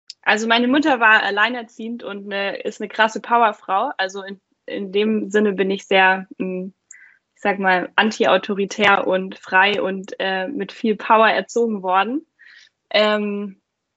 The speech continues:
deswegen so ro-, typische Rollenklischees gab's bei uns absolut nicht. Auch nicht, was irgendwelche Spiele anging oder Bücher oder was man macht oder was man nicht macht. Ähm, ja, und ansonsten, mm,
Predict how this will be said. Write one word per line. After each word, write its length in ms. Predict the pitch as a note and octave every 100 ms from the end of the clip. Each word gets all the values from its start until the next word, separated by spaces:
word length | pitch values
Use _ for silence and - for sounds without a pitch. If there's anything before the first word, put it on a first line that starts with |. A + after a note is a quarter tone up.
| _ -
deswegen 420 | A3 G#3+ A#3 B3 A3
so 120 | G#3+
ro-, 240 | G#3+ -
typische 420 | - C#4 C#4+ - A3+
Rollenklischees 760 | A#3 C4+ - A#3 - A#3 A#3
gab's 220 | G#3 G3+
bei 100 | -
uns 200 | G3+ G3
absolut 540 | - - - G3+ A#3+ C4+
nicht. 360 | D4 D#4+ -
Auch 180 | F#3 G3
nicht, 220 | G#3+ G#3+
was 160 | G3 -
irgendwelche 360 | G3+ F#3+ G3
Spiele 380 | G3 - A#3+ B3
anging 400 | G#3 A#3+ A#3+ A#3+
oder 240 | F#3+ F#3+ F#3
Bücher 540 | G#3+ A3+ B3 G#3+ F#3+
oder 360 | G3+ F3+ F3 - _ _ _ _ -
was 200 | G3 -
man 140 | F#3
macht 240 | F#3+ G#3 -
oder 180 | F#3
was 180 | F#3 F#3+
man 120 | F#3+
nicht 180 | G3 A3
macht. 260 | A#3+ B3+ - _ - - _ _ _ _
Ähm, 800 | - G#3 G3+ G3 F#3+ F#3+ F#3+ F3+ _ _ - - _ _ _ _ _ _ _ _ _ _ F#3+
ja, 200 | F#3 F3+
und 100 | F3
ansonsten, 1040 | F#3 F3+ F#3 A#3 - C4+ C4+ C#4 C#4 _ _ _ _ _ -
mm, 560 | G3+ G3 G3 F#3+ F#3+